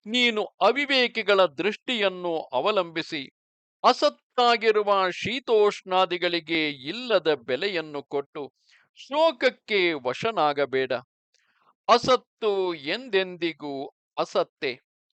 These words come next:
ಹುಸಿ ತೋರಿಕೆಯೇ. ಇದಕ್ಕೆ ಆಧಾರವಾಗಿರುವ, ಇದರ ತಿರಳಾಗಿರುವ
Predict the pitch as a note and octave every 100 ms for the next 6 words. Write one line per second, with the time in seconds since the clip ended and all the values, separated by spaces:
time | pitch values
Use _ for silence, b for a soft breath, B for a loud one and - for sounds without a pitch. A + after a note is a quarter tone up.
0 | _ - C#4 - B3 F#3+ - C#3+ C3 F3+
1 | E3 D3+ C3+ A#2 _ _ _ _ _ _
2 | _ - A#3 F3+ F#3 - D3+ C3+ - A#2+
3 | E3 - A#3+ D4 D4+ D#3+ D#3+ D#3 D#3 D3
4 | C#3 - _ _ _ _ - D4 C4+ C4+
5 | A3+ G3+ _ G3+ C4 D4 B3+ G#3+ F#3+ F#3+
6 | F#3 F3 E3